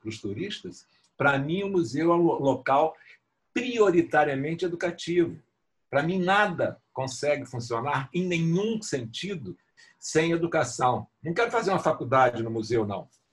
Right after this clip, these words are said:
É outro tipo de formação, é outro tipo de educação.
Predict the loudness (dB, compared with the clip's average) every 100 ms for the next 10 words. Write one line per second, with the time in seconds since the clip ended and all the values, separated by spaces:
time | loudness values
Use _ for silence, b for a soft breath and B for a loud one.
0 | _ _ _ _ -2 4 4 4 -2 0
1 | 0 -2 -4 -6 -2 -2 -4 -2 -2 0
2 | 0 -2 -2 -6 -6 0 0 0 -2 -2
3 | -2 -4 -2 -6 -6